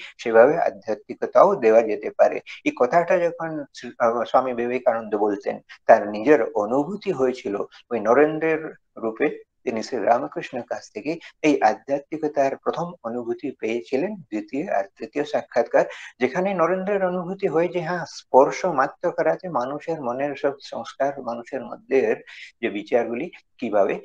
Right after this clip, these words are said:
পরিবর্তন করা যেতে পারে। আর শ্রীরামকৃষ্ণ তো ন-, স্পর্শ কি? শ্রীরামকৃষ্ণ তো মাত্র একটা দৃষ্টিপাত করে আর মানুষের মধ্যে পরিবর্তন আনতে পারতেন। এইসব অনুভব নরেন্দ্রের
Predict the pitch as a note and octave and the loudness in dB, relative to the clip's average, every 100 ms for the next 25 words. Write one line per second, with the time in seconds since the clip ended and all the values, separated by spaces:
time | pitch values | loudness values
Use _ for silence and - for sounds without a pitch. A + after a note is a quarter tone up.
0 | - - G#2+ A2 G#2+ - C3+ - G#2+ G2+ | -12 -2 -2 0 -4 -4 -8 0 4 4
1 | G2 G2+ G2+ G2 - G#2 - - - _ | 2 -4 -4 -6 -4 -4 -2 -6 -16 _
2 | _ G#2+ G#2 - A2 G#2 A2+ B2+ - C3+ | _ 0 0 -2 -2 0 0 -4 -10 -8
3 | C3 C#3 A2+ A2+ - - - A#2 A#2+ - | -6 -4 -4 -6 -10 -20 -2 4 4 4
4 | D#3 B2 F#2 - - - - C3+ - - | -4 -6 -8 -10 -12 -10 -8 -8 -10 -12
5 | - C3+ C#3 A2+ C#3+ - - C#3 C3 - | -8 -6 -6 -4 -4 -4 -2 0 0 0
6 | B2 G2+ G#2+ - B2 B2+ C3 C3 - - | -2 -2 -10 -10 -12 0 0 0 -8 -2
7 | A#2+ D#3+ F3+ E3+ C#3+ A#2+ B2 C#3 A#2 A2+ | 2 2 0 -6 -6 -8 -6 -8 -8 -8
8 | - - G#2 G#2+ A2+ - B2+ B2 - A2 | -10 -6 -4 -4 -8 -8 -14 -14 -6 -8
9 | G#2+ C#3+ C3+ A2 A2 C3 E3+ - - - | -4 -4 4 4 4 -4 -8 -10 -12 0
10 | D#3+ E3+ F#3 F3+ - A2+ B2 B2+ D3+ G3+ | 0 2 2 0 0 0 0 2 0 0
11 | - - A#2 A2+ A#2 A#2 D3 | -10 -4 0 2 0 0 -2